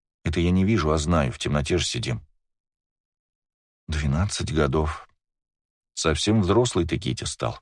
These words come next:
Скоро меня догонишь», сказала тоже. Время вспять не заставишь идти. Нет в мире такой магии. Почти на два года она меня старше. Ей скоро четырнадцать стукнет.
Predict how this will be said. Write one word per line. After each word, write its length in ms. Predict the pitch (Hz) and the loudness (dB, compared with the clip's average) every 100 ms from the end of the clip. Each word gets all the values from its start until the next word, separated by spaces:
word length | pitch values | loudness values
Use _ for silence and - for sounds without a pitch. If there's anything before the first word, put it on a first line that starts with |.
| _ _ | _ _
Скоро 320 | - - 69 78 | -10 -2 0 2
меня 260 | 92 65 | 2 2
догонишь», 580 | 67 82 69 57 - - _ _ _ _ _ _ _ _ _ _ _ | 2 2 0 -2 -8 -10 _ _ _ _ _ _ _ _ _ _ _
сказала 520 | - - 73 64 62 | -8 -4 -2 -2 -2
тоже. 320 | - 62 62 - _ _ _ _ _ _ _ _ - | -6 -8 -8 -12 _ _ _ _ _ _ _ _ -6
Время 380 | 62 85 101 | 0 2 2
вспять 360 | 87 - 87 85 | 0 0 0 2
не 120 | 87 | 2
заставишь 520 | 73 67 64 69 - | 2 0 0 0 0
идти. 360 | - - 104 - _ _ _ _ | -2 -4 -6 -8 _ _ _ _
Нет 300 | 98 123 - | 2 2 0
в 80 | 73 | 0
мире 320 | 80 90 71 | 2 4 2
такой 320 | - 65 71 | 0 0 2
магии. 440 | 71 71 62 60 60 _ _ _ _ _ _ | 2 2 0 -4 -6 _ _ _ _ _ _
Почти 340 | 78 69 - 107 | -2 0 2 4
на 160 | 107 | 4
два 140 | 92 92 | 4 4
года 260 | 101 98 | 4 4
она 140 | 80 65 | 4 2
меня 180 | 65 65 | 0 -2
старше. 520 | - 60 58 - - _ _ _ _ _ _ _ _ - | -2 -2 -2 -6 -8 _ _ _ _ _ _ _ _ -4
Ей 300 | - 71 78 | 2 2 2
скоро 320 | - 76 71 | 2 0 2
четырнадцать 640 | - 69 65 65 71 - | 0 0 0 0 0 -2
стукнет. 540 | - - 64 - 60 | -4 -4 -4 -4 -8